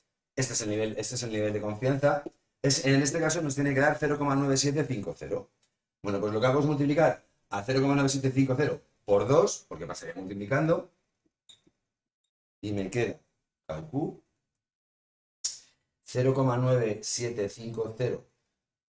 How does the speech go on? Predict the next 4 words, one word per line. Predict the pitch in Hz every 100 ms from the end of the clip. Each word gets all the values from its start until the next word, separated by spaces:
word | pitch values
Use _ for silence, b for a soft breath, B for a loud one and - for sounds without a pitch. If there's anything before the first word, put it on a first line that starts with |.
| _ -
por | 113 117 95 95
dos, | 127 127 135 - - - - _ _ _ _ _ _ _ _
me | 107
queda | 104 - -